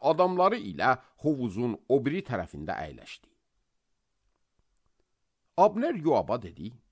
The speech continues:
"Qoy cavanlar qalxıb qabağımızda təkbətək döyüşsünlər."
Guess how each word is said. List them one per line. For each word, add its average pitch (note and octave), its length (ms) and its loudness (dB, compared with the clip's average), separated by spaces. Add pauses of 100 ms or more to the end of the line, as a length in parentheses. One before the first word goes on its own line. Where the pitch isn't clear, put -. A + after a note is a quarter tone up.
(1900)
"Qoy A#3+ 220 8
cavanlar C#3+ 600 4
qalxıb A#2 540 -2 (120)
qabağımızda G#2 760 0 (400)
təkbətək F3+ 920 -2
döyüşsünlər." D#2+ 680 -6